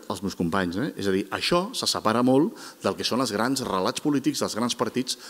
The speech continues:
sobretot a les grans ciutats, que afortunadament a Catalunya de gran ciutat només n'hi ha una.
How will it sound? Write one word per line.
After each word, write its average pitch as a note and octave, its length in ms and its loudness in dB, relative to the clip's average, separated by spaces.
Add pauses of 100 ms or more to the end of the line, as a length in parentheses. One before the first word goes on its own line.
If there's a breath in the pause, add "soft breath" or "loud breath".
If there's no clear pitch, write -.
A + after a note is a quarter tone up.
(100)
sobretot G#2+ 400 0
a A#2 80 2
les G2 80 -4
grans G2 180 0
ciutats, D#2+ 380 -4 (680 loud breath)
que A#2 140 4
afortunadament A#2+ 560 2
a A#2+ 80 0
Catalunya G#2 420 2 (120)
de G#2+ 120 -2
gran F#2 180 0
ciutat F#2 280 0
només F#2 240 0
n'hi F2+ 80 4
ha - 20 2
una. E2 220 -2